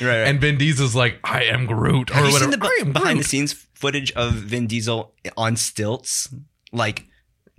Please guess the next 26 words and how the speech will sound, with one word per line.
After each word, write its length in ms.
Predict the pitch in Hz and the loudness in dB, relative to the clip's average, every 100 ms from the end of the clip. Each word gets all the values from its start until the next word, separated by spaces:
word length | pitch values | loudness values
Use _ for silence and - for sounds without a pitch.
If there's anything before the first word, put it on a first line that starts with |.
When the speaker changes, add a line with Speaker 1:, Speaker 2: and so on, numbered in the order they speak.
| 107 - | -10 -4
Speaker 1:
being 300 | 123 117 113 | -4 -2 -2
method 520 | 113 - 127 127 - | -2 0 0 0 -4
of 180 | 117 104 | -8 -6
being 340 | 117 107 110 101 | -4 -4 -6 -8
Groot? 360 | 107 104 107 - _ _ - | -8 -6 -8 -14 _ _ -6
Speaker 2:
No, 600 | 117 117 117 110 107 101 | -2 0 2 2 2 0
but 80 | 117 | 0
Speaker 1:
It's 60 | |
Speaker 2:
that's 180 | 139 147 | 2 0
kinda 240 | - 190 139 | 2 2 2
weird. 500 | 110 110 104 95 - | 2 4 4 0 -2
Speaker 1:
It's 300 | 107 110 - - | -2 -2 -4 -8
amazing. 360 | 107 98 101 | -8 -8 -6
Speaker 2:
Just 160 | 135 135 | -4 0
a 60 | 135 | 0
little. 560 | 120 123 113 104 98 - - | 2 2 2 0 -2 -6 -6
Speaker 1:
Mm-hmm. 220 | 110 98 95 _ - | -4 -6 -10 _ -6
Speaker 2:
You 140 | 139 | -2
don't 120 | 156 | 0
need 120 | 135 117 | 0 0
to 60 | |
be 100 | 107 | 0
on 140 | 95 90 | -2 -4
stilts, 360 | - 120 101 87 | -4 -2 -2 -4
Speaker 1:
Yeah. 40 | |
Speaker 2:
bud. 260 | 92 92 | -2 -2